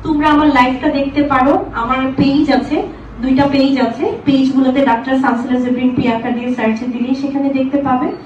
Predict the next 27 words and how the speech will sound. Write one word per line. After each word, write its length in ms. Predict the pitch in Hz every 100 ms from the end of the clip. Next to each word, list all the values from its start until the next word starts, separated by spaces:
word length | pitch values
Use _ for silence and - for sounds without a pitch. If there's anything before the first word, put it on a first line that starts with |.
| - -
আমার 280 | - 247 254
Facebook-এও 560 | 269 269 262 294 294 320
সানসিলা 440 | 285 254 262 262
জেবরিন 380 | 254 254 269 269
প্রিয়াঙ্কা 380 | 262 247 247 247
আছে, 200 | 247 339
সেখানেও 400 | 285 262 254 240
আমার 220 | 220 226 226
সেই 80 | 240
লাইভটা 400 | 220 214 214 220
আছে, 240 | 214 - - - - -
তোমরা 240 | 277 262 269
চাইলে 320 | 269 247 262
সেটা 220 | 269 254
দেখতে 320 | 254 240 269
পারো। 360 | 254 226 226 - - - -
আমরা 280 | 233 247 285
হচ্ছে, 680 | 294 285 277 302 285 294 294 -
আহ, 400 | 240 233 220 220
যেটা 200 | 233 254
হচ্ছে 440 | 277 269 269 277 254 - - -
এই 400 | 294 349 - - -
ছত্রিশে 640 | - 302 - 349 359 339 -
জুলাই 400 | 262 269 - - - - - -
বাংলাদেশের 800 | 208 254 294 311 302 - 339 330 320 - - - -
ছাত্র 380 | 302 302 294 339
আন্দোলনে 800 | 339 285 294 302 302 285 254